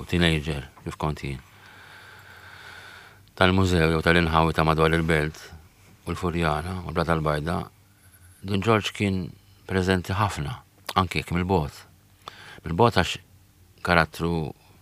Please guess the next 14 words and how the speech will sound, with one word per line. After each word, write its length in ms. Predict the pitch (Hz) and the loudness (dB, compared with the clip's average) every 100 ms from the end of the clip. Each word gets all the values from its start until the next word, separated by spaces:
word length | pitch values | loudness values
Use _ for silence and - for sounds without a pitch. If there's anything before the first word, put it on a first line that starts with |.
| _ _ _ _ _ - - 69 | _ _ _ _ _ -20 -16 -12
em, 140 | 67 50 - - _ _ _ _ _ _ _ _ _ - | -12 -12 -18 -20 _ _ _ _ _ _ _ _ _ -6
leġendarju 640 | 90 90 92 90 85 85 80 | -2 0 2 2 4 4 2
diġà 200 | 82 78 | 2 2
f'ħajtu. 440 | - 80 76 - 73 - _ - - - - - - - - - - - | 2 0 -2 -6 -12 -14 _ -20 -20 -20 -20 -20 -20 -20 -20 -20 -20 -8
Mill-bot 300 | 85 107 113 | 2 4 4
għax 120 | 82 | 4
ħana 180 | 82 82 | 4 4
tfal. 380 | - 76 69 - - _ _ _ _ - - - - - - | 2 0 0 -2 -14 _ _ _ _ -20 -20 -20 -20 -20 -2
Però 160 | 104 98 | 2 4
mill-bot 280 | 110 131 110 | 4 6 6
anke 220 | 107 101 | 6 4
għax 240 | 95 - - _ - - - 87 92 | 4 2 -6 _ -20 -20 -14 -2 -2
il-relazzjoni 580 | 85 90 87 - 101 87 | 2 4 4 2 0 6
verament 520 | 92 87 82 78 | 6 8 4 0